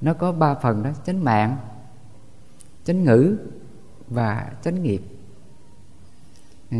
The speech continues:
chánh mạng là cái thân mạng này nè, mình không có làm điều ác, mình không sát sinh hại vật, à, không, à, ăn uống mà dẫn đến bệnh tật, ừ,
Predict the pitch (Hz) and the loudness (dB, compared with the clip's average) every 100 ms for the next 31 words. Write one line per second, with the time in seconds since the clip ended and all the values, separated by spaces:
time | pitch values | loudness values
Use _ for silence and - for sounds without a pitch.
0 | 110 190 185 131 120 139 120 107 101 - | 4 4 6 6 6 4 4 2 -2 -4
1 | - 202 180 170 135 113 139 117 107 101 | -2 6 8 8 8 8 6 4 0 -2
2 | - - - - - - - - - - | -10 -14 -14 -16 -16 -16 -16 -16 -16 -16
3 | - - 120 123 110 143 170 165 113 110 | -12 0 6 6 6 4 4 2 2 2
4 | - 135 208 - - - - - - - | 2 0 0 -8 -14 -14 -14 -16 -16 -16
5 | - - - 123 104 117 104 151 143 185 | -16 -16 -8 -4 0 2 4 2 2 0
6 | 190 - 165 151 123 113 113 110 - - | 0 2 2 2 2 0 0 0 -2 -10
7 | - - - - - - 101 110 107 113 | -14 -14 -14 -16 -14 -8 -4 -2 -4 -4
8 | 127 - - - - - - - - - | -8 -10 -14 -16 -16 -16 -16 -16 -16 -16
9 | - - 113 156 160 156 151 156 151 143 | -14 -10 -2 2 4 2 2 2 2 2
10 | 139 - 165 165 165 208 262 247 - - | -2 4 4 6 4 4 2 0 -6 -14
11 | - - - - 117 101 107 135 190 147 | -14 -16 -16 -8 -2 4 4 4 2 0
12 | 110 104 85 - - - - - - - | 0 -2 -4 -6 -12 -14 -16 -16 -16 -16
13 | - - | -16 -6